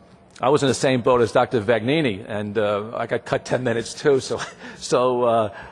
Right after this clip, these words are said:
I'm gonna have to fly through th-, some of these slides, and, uh, uh, I will be lecturing again at six thirty tonight, uh, where I can focus more on the energy medicine. Today I wanna focus more, uh, on the earthing.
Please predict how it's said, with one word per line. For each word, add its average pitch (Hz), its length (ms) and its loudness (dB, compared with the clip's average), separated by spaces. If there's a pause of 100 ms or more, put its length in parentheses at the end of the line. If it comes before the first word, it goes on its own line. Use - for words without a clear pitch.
I'm 123 120 -2
gonna 135 100 2
have 127 120 0
to 117 80 -2
fly 120 300 0
through 117 160 -8
th-, - 220 -10
some 117 200 -4
of 110 40 -6
these 110 140 -8
slides, 110 540 -2
and, 98 280 -8
uh, 98 180 0 (460)
uh, - 60 -10
I 107 260 0
will 156 140 2
be 165 100 4
lecturing 139 600 0
again 127 280 0
at 110 120 -2
six - 300 -4
thirty 139 280 2
tonight, 101 460 -6 (160)
uh, 101 280 -4
where 110 200 2
I 104 40 0
can 113 120 -8
focus 131 420 0
more 135 240 0
on 131 60 0
the 117 120 0
energy 117 280 -2
medicine. 95 480 -4 (260)
Today 143 280 2
I 143 40 2
wanna 131 220 -2
focus - 480 -4
more, 104 400 0
uh, 95 280 -4
on 92 180 -6
the 90 160 -6
earthing. 98 340 -4